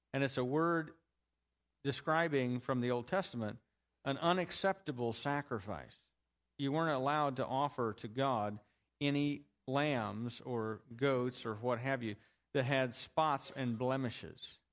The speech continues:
Anything that had scars and wounds and, you know, pustules and this kind of stuff was not an acceptable sacrifice to God. And Peter says that false teachers are those kinds of things. But he says, "You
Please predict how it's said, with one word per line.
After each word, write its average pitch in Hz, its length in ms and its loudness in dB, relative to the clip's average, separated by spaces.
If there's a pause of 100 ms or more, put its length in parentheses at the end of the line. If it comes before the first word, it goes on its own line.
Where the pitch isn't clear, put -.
(160)
Anything 160 380 0
that 135 100 2
had 131 220 0
scars 131 800 2
and 107 160 -6
wounds 120 580 0
and, 98 240 -6 (160)
you 110 100 -6
know, 101 100 -4 (380)
pustules 120 640 -2
and 117 100 -4
this 127 140 0
kind 120 180 -4
of 104 60 -4
stuff 123 180 0 (300)
was 156 140 0
not 185 240 2
an 208 120 2
acceptable 127 880 0 (420)
sacrifice 123 840 -4
to - 80 -10
God. 127 400 0 (360)
And 160 340 2
Peter 254 300 2
says 139 360 0
that 135 140 -4
false 175 300 2
teachers 151 500 -2
are 151 360 2
those 147 340 2
kinds 151 420 0
of 110 120 -4
things. 117 640 -6 (1040)
But 135 100 0
he 143 100 0
says, 127 320 -2
"You 135 580 -2